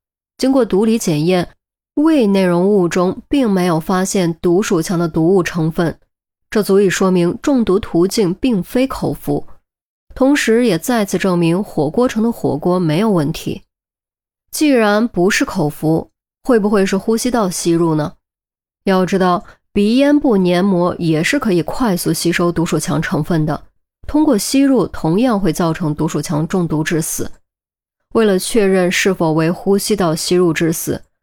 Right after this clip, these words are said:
钟离和赵文又对死者的鼻咽部黏膜进行了全面检查，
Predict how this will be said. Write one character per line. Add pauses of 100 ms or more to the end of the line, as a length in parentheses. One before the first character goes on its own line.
(200)
钟
离
和
赵
文
又
对
死
者
的
鼻
咽
部
黏
膜
进
行
了
全
面
检
查，